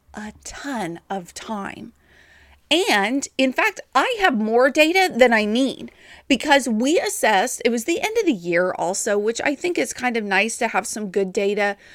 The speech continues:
as I'm planning for what am I gonna do the next year. But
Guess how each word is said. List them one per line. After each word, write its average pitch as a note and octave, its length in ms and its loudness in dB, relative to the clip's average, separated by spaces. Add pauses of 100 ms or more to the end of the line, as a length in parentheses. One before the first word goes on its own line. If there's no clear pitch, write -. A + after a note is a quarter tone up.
(240)
as A3 200 2
I'm F3 140 0
planning D4 640 -2
for B3+ 180 2
what A3+ 200 6
am B3 100 2
I B3+ 100 4
gonna C4 240 0
do B3+ 160 -4
the C4+ 100 -2
next C4+ 360 -2
year. C4+ 360 -2 (840)
But B3+ 220 0